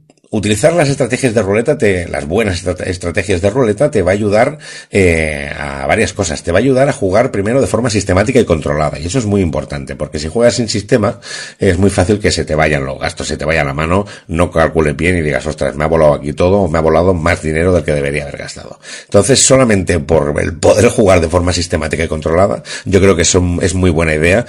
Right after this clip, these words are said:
eh, utilizar una estrategia de ruleta para jugar, una de las buenas, insisto.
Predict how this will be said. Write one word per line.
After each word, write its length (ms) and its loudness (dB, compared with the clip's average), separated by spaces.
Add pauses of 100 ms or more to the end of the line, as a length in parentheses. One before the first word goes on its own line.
(240)
eh, 280 2
utilizar 460 2
una 120 0
estrategia 480 -4
de 60 -4
ruleta 380 -14 (300)
para 180 2
jugar, 360 -8
una 200 0
de 80 2
las 140 -2
buenas, 300 -6
insisto. 440 -8